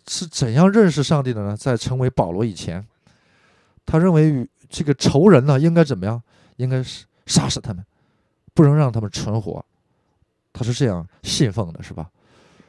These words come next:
所以他就那么专门去，去抓那些耶稣的门徒，然后他把斯提凡，这个耶稣的这个非常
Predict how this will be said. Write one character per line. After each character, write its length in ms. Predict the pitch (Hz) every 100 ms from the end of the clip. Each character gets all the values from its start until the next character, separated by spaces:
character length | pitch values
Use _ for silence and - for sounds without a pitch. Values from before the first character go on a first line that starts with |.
| _ -
所 240 | - 151
以 180 | 123 101
他 220 | - 135
就 40 |
那 80 | 131
么 120 | 113
专 260 | - - 160
门 220 | 135 107
去， 280 | - 135 107 _ - _
去 320 | - 123 107 98 _ _ _ _ _ _ -
抓 280 | - 151 151
那 120 | 156
些 260 | 131 131 127
耶 200 | 135 143
稣 200 | 135 135
的 80 | 110
门 180 | 90 104
徒， 260 | - 85 - _ _ _ -
然 140 | 110
后 80 | 127
他 80 | 131
把 200 | 107 95 _ _ -
斯 200 | - 180
提 160 | 151 123
凡， 360 | - 131 131 123 _ _ _ _ _ _
这 140 | - 139
个 60 |
耶 200 | 139 175
稣 240 | 160 - 151
的 100 | 120
这 140 | 123
个 140 | 113 113
非 600 | - - 180 180 175 175
常 380 | - 131 139